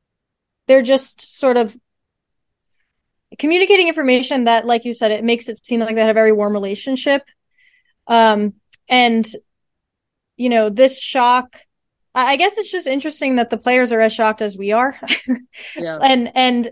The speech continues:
Speaker 1: it doesn't sound like, you know, this was a move that they necessarily pushed for, or, you know, if they're shocked, it means they weren't expecting it. Um, and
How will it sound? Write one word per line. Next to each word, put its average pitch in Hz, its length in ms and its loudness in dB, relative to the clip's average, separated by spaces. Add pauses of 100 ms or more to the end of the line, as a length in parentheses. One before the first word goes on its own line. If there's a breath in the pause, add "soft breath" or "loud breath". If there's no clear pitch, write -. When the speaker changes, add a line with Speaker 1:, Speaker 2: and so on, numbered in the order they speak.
(120)
Speaker 1:
it 262 200 -2 (160)
doesn't 269 320 2
sound 254 440 0
like, 233 320 2 (460)
you 254 100 -2
know, 226 160 4
this 254 240 0
was 247 160 -2
a 233 80 0
move 226 360 0
that 226 180 0
they 226 100 -2
necessarily 214 720 -2
pushed - 480 -6
for, 277 680 -2
or, 220 440 0
you 233 100 -6
know, 214 100 -2
if 240 160 -6
they're 226 160 0
shocked, 226 320 2
it 208 60 -6
means 214 120 -6
they 220 80 0
weren't 214 180 0
expecting 190 440 -8
it. 254 220 -4 (600 loud breath)
Um, 214 460 4 (880)
and 240 360 4